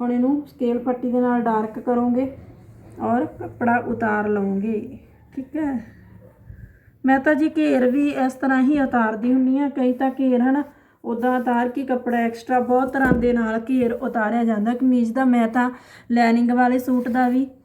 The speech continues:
ਤੇ ਪ੍ਰਿੰਟਡ ਸੂਟ ਦਾ ਵੀ, ਕਢਾਈ ਵਾਲੇ ਦਾ ਤਾਂ ਆਪਾਂ ਅਲੱਗ-ਅਲੱਗ ਉਤਾਰਨਾ ਹੁੰਦਾ, ਉਹ ਕਢਾਈ ਦਾ ਡਿਜ਼ਾਈਨਿੰਗ ਦੇਖਣਾ ਹੁੰਦਾ, ਹੈ ਨਾ,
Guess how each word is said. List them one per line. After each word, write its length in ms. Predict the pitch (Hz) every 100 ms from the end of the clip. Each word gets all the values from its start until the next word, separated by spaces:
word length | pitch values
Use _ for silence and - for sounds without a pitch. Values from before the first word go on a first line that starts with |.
| _ -
ਤੇ 80 | 247
ਪ੍ਰਿੰਟਡ 500 | 247 233 220 220 226
ਸੂਟ 260 | 240 247 240
ਦਾ 160 | 254 254
ਵੀ, 120 | 262
ਕਢਾਈ 320 | 269 277 254
ਵਾਲੇ 240 | 240 220
ਦਾ 100 | 220
ਤਾਂ 140 | 220 226
ਆਪਾਂ 180 | 208 226
ਅਲੱਗ-ਅਲੱਗ 500 | 220 214 240 240 240
ਉਤਾਰਨਾ 440 | 254 220 214 240
ਹੁੰਦਾ, 260 | 247 233 220
ਉਹ 100 | 226
ਕਢਾਈ 300 | 240 240 233
ਦਾ 120 | 214
ਡਿਜ਼ਾਈਨਿੰਗ 440 | 202 214 202 202 214
ਦੇਖਣਾ 380 | 208 208 233 233
ਹੁੰਦਾ, 280 | 240 226
ਹੈ 80 | 220
ਨਾ, 100 | 277